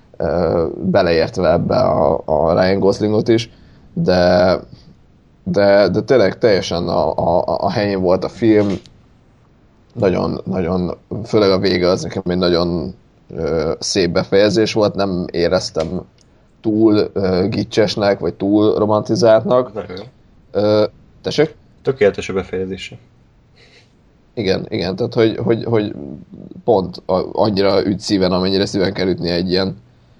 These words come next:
Speaker 1: ilyen, ö, lezárásnak. Ö, és aztán ma az adás, ö,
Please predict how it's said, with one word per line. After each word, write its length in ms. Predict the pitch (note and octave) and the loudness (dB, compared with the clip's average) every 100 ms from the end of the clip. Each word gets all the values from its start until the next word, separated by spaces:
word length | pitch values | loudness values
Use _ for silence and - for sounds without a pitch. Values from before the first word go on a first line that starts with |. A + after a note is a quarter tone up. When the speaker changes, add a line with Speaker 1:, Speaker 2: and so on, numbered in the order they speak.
| _ _ _ | _ _ _
Speaker 1:
ilyen, 360 | - F#2+ F#2+ F#2 | -4 0 0 0
ö, 160 | F2+ F#2 | -2 0
lezárásnak. 840 | F#2 F#2+ G#2+ A2+ A#2 C3 C3 B2 _ _ _ _ _ _ _ | 0 2 2 4 2 0 -2 -2 _ _ _ _ _ _ _
Ö, 480 | G#2 G#2+ A2 A2+ A2 - - _ _ _ - F3+ C#3+ - _ _ _ _ _ _ | -2 0 2 2 0 -4 -14 _ _ _ -20 -14 -14 -14 _ _ _ _ _ _
és 160 | A#2 D#3+ | -2 -2
aztán 380 | - F3 E3+ - | 0 2 2 0
ma 220 | F#3+ D#3 | 0 2
az 160 | A2+ A#2+ | 2 2
adás, 540 | A2+ A2 - - - | 2 0 -2 -12 -10
ö, 380 | A2 G#2+ A2 A2 | -4 0 2 0